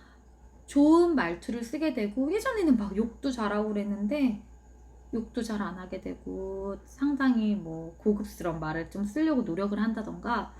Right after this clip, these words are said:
자세도 항상 좀 이렇게 삐딱하게 하고 있었는데 자세도 바로잡고, 이런 것들이 또 좋은 기운을 또 만들어주거든요. 예전에 분명히 나는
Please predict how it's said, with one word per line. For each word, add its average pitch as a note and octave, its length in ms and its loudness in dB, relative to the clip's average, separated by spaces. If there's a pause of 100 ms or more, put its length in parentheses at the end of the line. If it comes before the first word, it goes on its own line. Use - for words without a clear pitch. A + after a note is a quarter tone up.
(480)
자세도 G#3 480 0
항상 G#3+ 600 4
좀 A3+ 400 0
이렇게 - 240 -12
삐딱하게 - 640 -2
하고 G#3 160 0
있었는데 F#3 420 -4
자세도 F3+ 420 -8
바로잡고, E3+ 640 -10 (420)
이런 B3+ 260 6
것들이 A3 340 0
또 C#4+ 420 2
좋은 G4 800 4
기운을 G#3 540 4
또 G3+ 120 -4
만들어주거든요. D#3+ 920 -6 (1040)
예전에 F#4+ 500 0
분명히 G#3+ 400 4
나는 G3 580 2